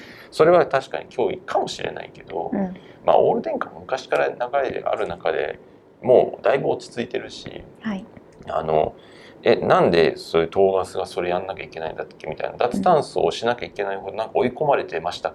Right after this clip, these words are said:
Speaker 1: け？」とか、
Speaker 2: うん。
Speaker 1: っていうのは、
Speaker 2: うん。
Speaker 1: やっぱり株主からすると、
Speaker 2: うん。
Speaker 1: 当然出てくる疑問。
Speaker 2: 納得しにくい。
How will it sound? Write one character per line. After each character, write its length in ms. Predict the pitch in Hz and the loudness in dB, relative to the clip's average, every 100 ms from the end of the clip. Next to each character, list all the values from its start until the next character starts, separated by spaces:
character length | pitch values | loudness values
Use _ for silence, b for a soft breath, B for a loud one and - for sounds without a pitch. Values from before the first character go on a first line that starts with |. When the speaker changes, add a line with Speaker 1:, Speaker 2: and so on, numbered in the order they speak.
| - | -8
Speaker 1:
け？」 100 | - | -12
と 140 | - | -10
か、 220 | - - - | -8 -8 -4
Speaker 2:
う 40 | - | 0
ん。 200 | 185 165 | 0 -2
Speaker 1:
っ 40 | - - - - | -6 -20 -8 2
て 80 | |
い 100 | 185 | 4
う 80 | 247 | 6
の 160 | 165 107 | 4 4
は、 220 | 160 170 | 4 2
Speaker 2:
う 20 | |
ん。 40 | 104 | 4
Speaker 1:
や 120 | 233 | 6
っ 40 | |
ぱ 80 | 107 | 6
り 140 | 90 92 | 4 0
株 280 | 113 123 | 0 0
主 240 | 131 127 - | -2 -4 0
か 120 | 131 | 2
ら 100 | 123 | 2
す 140 | - | -2
る 160 | 131 131 | -6 -6
と、 240 | - 156 - | -2 2 2
Speaker 2:
う 20 | |
ん。 260 | 185 170 - - | 2 -2 -8 -4
Speaker 1:
当 200 | 139 131 | -2 0
然 280 | 135 127 - 110 | 0 -2 -4 -6
出 100 | 117 | -6
て 100 | - | -6
く 140 | - | -12
る 140 | - - | -20 -16
疑 80 | - | -2
問。 80 | |
Speaker 2:
納 80 | 208 | 0
得 300 | - 220 - | 2 0 -2
し 180 | - 214 | 2 6
に 160 | 226 233 | 6 6
く 140 | 226 | 2
い。 160 | 165 | 2